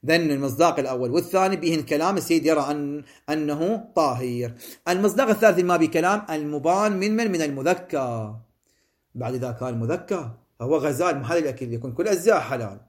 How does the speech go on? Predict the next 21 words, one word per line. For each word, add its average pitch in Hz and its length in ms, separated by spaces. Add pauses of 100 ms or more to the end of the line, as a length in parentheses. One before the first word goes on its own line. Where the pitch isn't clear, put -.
(580)
فطاهرة 156 680
مطلقا. 131 800
شنو 190 200
مطلقا؟ 196 480 (240)
يعني 131 220
سوى 131 420
انفصل 123 720
وحده، 190 680
أنت - 160
انفصلت 135 640
كذا، 190 800 (300)
المهم 208 340
كلهن 190 340
ذني. 120 640 (400)
ومع 185 320
الشك، - 680
شنو 180 300
مع 131 140
الشك؟ 117 380 (560)
في 156 140
حالها، 120 520